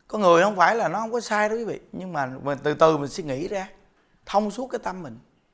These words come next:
Đừng có dậm chân một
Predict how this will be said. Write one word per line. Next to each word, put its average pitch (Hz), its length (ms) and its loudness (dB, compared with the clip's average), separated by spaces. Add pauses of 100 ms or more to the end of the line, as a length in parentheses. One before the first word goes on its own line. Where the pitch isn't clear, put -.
(1400)
Đừng 165 220 0
có 180 80 -2
dậm 170 300 0
chân 196 460 -8
một 131 100 -8